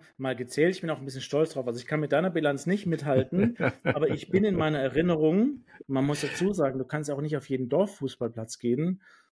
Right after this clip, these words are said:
Speaker 1: sondern da gehen die Definitionen auseinander, aber es gibt ein Agreement, das Spiel muss in einer der ersten fünf Ligen eines Landes stattgefunden haben. Da komme ich mit Altona dreiundneunzig, den ich eine Weile quer durch Hamburg gefolgt bin,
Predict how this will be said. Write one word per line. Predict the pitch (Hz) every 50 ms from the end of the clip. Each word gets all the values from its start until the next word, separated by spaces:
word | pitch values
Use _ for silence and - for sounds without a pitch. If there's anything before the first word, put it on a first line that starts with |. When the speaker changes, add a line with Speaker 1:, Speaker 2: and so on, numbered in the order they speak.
| _ _
Speaker 1:
sondern | - 127 127 135 135 147 151 160 165 170 185 202 220 233 233 - _ _ _ _ _ _ _
da | - 139
gehen | 135 170 196 196 180
die | 180 175 160 147
Definitionen | 151 156 143 156 143 139 143 - 151 151 151 147
auseinander, | 120 127 127 - 131 131 139 156 170 185 196 202 208 208 202 - _ _ _ _ _ _ _
aber | - 123
es | 127 -
gibt | - 151 147 -
ein | 143
Agreement, | 131 117 127 143 151 156 151 151 151 151
das | 139 123 -
Spiel | - - 156 156 151
muss | 156 147 139 143
in | 143 139
einer | 123 139 147
der | 139 131 107 120
ersten | 143 139 - - - 143 143 143 143 - -
fünf | - 151 147 151 147 -
Ligen | 131 143 147 139 143 139 143 151 151 156 - -
eines | 127 135 135 127 -
Landes | 117 117 123 135 131 120 123
stattgefunden | - - 107 - - - 107 - - 113 104 110 120 117
haben. | 120 123 135 160 185 208 214 190 - _ _ _ _ _ _ _ _ _ _ _ _ - - - - - -
Da | - 110
komme | - 127 139 135
ich | 120
mit | 139 131 -
Altona | - 123 139 - 147 131 123
dreiundneunzig, | 117 120 120 120 123 120 123 151 151 160 139 -
den | 135 123
ich | 127 120 -
eine | 127 120
Weile | 120 120 131 147 147 143
quer | 143 - - - - 147
durch | 143 131 - 156
Hamburg | 170 165 147 131 -
gefolgt | 110 - - 127 127 127 -
bin, | - 139 160